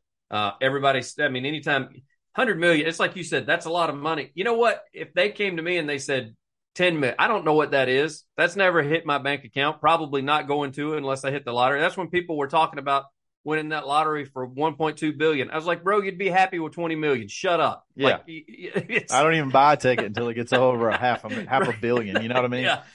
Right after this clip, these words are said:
Speaker 1: Uh, all those people that went last minute, bought tickets, I'm like, "Okay, like, you couldn't use the twenty million they were giving away four weeks ago." Sure,
Speaker 2: Exactly.
Speaker 1: whatever. <laughs>
Speaker 2: Exactly.
Speaker 1: Um, so a hundred million dollars is a lot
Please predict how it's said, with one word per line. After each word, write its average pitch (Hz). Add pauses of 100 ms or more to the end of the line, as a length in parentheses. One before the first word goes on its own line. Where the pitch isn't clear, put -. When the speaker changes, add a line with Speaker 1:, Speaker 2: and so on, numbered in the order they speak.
(280)
Speaker 1:
Uh, 220 (360)
all 226
those 226
people 220
that 170
went 175
last 180
minute, 175
bought 170
tickets, 151
I'm 143
like, 139
"Okay, 175
like, 151
you 156
couldn't 185
use 165
the 131
twenty 180
million 139
they 135
were 135
giving 139
away 135
four 143
weeks 143
ago." 110
Sure, 110
Speaker 2:
Exactly. 139
Speaker 1:
whatever. 123
<laughs> -
Speaker 2:
Exactly. 202 (120)
Speaker 1:
Um, 151
so 151
a 147
hundred 208
million 160
dollars 135
is 127
a 135
lot 143